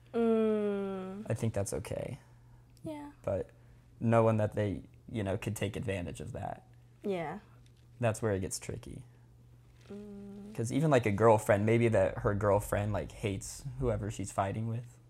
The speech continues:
Speaker 2: you know? So then she has, like, an ulterior motive, and she's gonna, like, tell a lot of people, and then
Speaker 1: Mm-hmm.
Speaker 2: it's, then when you get back with him, it'll look bad on you, too, 'cause you told the wrong people.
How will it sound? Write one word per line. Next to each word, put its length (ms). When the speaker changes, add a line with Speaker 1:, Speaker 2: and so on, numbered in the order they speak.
Speaker 2:
you 100
know? 260
So 180
then 160
she 120
has, 140
like, 100
an 60
ulterior 320
motive, 260
and 80
she's 160
gonna, 200
like, 180
tell 220
a 20
lot 180
of 60
people, 540
and 100
then 100
Speaker 1:
Mm-hmm. 80
Speaker 2:
it's, 180
then 220
when 120
you 80
get 160
back 280
with 120
him, 140
it'll 160
look 160
bad 200
on 160
you, 180
too, 280
'cause 180
you 60
told 200
the 60
wrong 220
people. 420